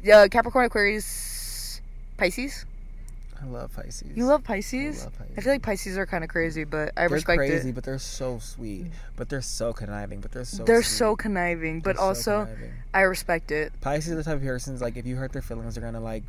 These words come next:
Speaker 2: like, all limits are off. Like, they're gonna come for your baby.
Speaker 1: Oh?
Speaker 2: They're gonna make fun of your forehead.
Speaker 1: Oh?
Speaker 2: They're gonna make fun of your dead granny.
Speaker 1: Oh?
Speaker 2: If you hurt them. That's true,
Speaker 1: Pisces?
Speaker 2: yeah.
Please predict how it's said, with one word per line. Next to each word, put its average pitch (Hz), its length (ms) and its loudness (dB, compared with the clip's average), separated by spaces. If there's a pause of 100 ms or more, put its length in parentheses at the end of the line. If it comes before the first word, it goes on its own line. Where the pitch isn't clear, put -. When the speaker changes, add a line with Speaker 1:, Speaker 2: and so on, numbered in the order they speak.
(140)
Speaker 2:
like, 127 240 -2 (160)
all 123 240 2
limits 127 400 -4
are 101 120 -8
off. 104 200 -6 (640)
Like, 117 160 -6
they're 117 100 -2
gonna 127 160 -4
come 123 160 -6
for 117 60 -8
your 104 140 -4
baby. 117 440 -2 (320)
Speaker 1:
Oh? 285 240 6 (220)
Speaker 2:
They're 120 100 -8
gonna 120 160 -2
make 117 140 -6
fun 113 180 -6
of 98 140 -6
your 98 100 -8
forehead. 131 640 -2
Speaker 1:
Oh? 262 240 6 (180)
Speaker 2:
They're - 60 -10
gonna 120 140 -4
make 117 100 -6
fun 117 120 -6
of 107 40 -6
your 98 120 -4
dead 98 180 -4
granny. 123 460 -4 (280)
Speaker 1:
Oh? 320 260 4
Speaker 2:
If - 80 -8
you 120 100 -4
hurt 104 200 -4
them. 101 240 -8 (640)
That's 196 220 2
true, 320 220 4
Speaker 1:
Pisces? - 200 -6
Speaker 2:
yeah. 139 220 -6